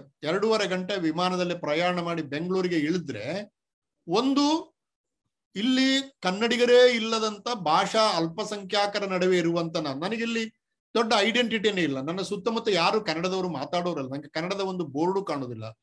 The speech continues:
ಆ, ಕನ್ನಡದ, ನಾನು ಹೊರಗಡೆ ಹೋದ್ರೆ ಕನ್ನಡದ ಟಿ ವಿ ನ್ಯೂಸ್ ಕೇಳೋದಿಲ್ಲ, ರೇಡಿಯೋಗಳು ಕೇಳೋದಿಲ್ಲ, ಹಾಡುಗಳು ಕೇಳೋದಿಲ್ಲ, ಕನ್ನಡವೇ ಇಲ್ಲ ಇಲ್ಲಿ. ಅಂದ್ರೆ ನಾನು ಭಾಷಾ ಅಲ್ಪಸಂಖ್ಯಾತ ಇಲ್ಲಿ ಡೆಲ್ಲಿಯಲ್ಲಿ,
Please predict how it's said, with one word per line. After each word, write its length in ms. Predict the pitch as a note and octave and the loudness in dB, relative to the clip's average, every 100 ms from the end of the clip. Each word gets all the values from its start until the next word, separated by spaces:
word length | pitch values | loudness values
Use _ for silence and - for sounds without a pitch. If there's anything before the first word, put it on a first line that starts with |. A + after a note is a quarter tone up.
| _ _ - | _ _ -6
ಆ, 220 | C#3+ D3 | -2 -2
ಕನ್ನಡದ, 420 | C#3+ D#3+ F#3 F#3+ | -2 -2 0 2
ನಾನು 400 | F#3 F3+ E3+ E3 | 2 2 0 0
ಹೊರಗಡೆ 280 | D#3 F3+ F#3 | 0 0 0
ಹೋದ್ರೆ 280 | F3 F3+ F3 | 0 0 -4
ಕನ್ನಡದ 640 | D#3+ D#3+ E3 E3 D#3+ D3 | -4 -4 -4 0 -2 -4
ಟಿ 120 | F3 F3+ | -6 -4
ವಿ 300 | F3+ E3 D#3+ | -2 -2 -4
ನ್ಯೂಸ್ 280 | D3+ F3 F3 | -6 -6 -6
ಕೇಳೋದಿಲ್ಲ, 420 | - C3+ B2 A#2 A2+ - _ _ | -10 -8 -8 -10 -10 -12 _ _
ರೇಡಿಯೋಗಳು 560 | D3 E3+ G3+ G3+ G3 F#3+ | 0 2 4 2 2 -2
ಕೇಳೋದಿಲ್ಲ, 460 | - D3 C3+ B2 A2+ A2+ - _ - | -4 -4 -4 -6 -8 -12 -16 _ -2
ಹಾಡುಗಳು 560 | E3+ G3+ G#3 G#3 G#3 F#3+ | 2 4 4 2 0 -2
ಕೇಳೋದಿಲ್ಲ, 540 | F3+ E3 C#3+ A#2+ A2+ | -2 0 -2 -4 -10
ಕನ್ನಡವೇ 460 | B2 C3 F#3 A#3+ C#4 | -12 -4 2 6 4
ಇಲ್ಲ 200 | B3+ B3 | 4 2
ಇಲ್ಲಿ. 300 | A#3 C#3+ A2 _ _ _ _ _ _ _ _ _ _ F3+ | 0 -2 -10 _ _ _ _ _ _ _ _ _ _ -8
ಅಂದ್ರೆ 180 | B3 | -2
ನಾನು 240 | A#3 A#3+ C4+ | 0 0 0
ಭಾಷಾ 280 | G3 F#3+ B3+ | 2 2 2
ಅಲ್ಪಸಂಖ್ಯಾತ 840 | G3+ D#3+ F#3+ E3+ C#3+ A2 G#2 G2+ - - | 2 0 -4 -4 -8 -12 -14 -18 -20 -6
ಇಲ್ಲಿ 480 | D#3 E3 A2+ A2 B2 | -4 -2 -6 -12 -4
ಡೆಲ್ಲಿಯಲ್ಲಿ, 520 | E3+ E3+ C3+ G2+ F#2+ | -2 0 -4 -6 -16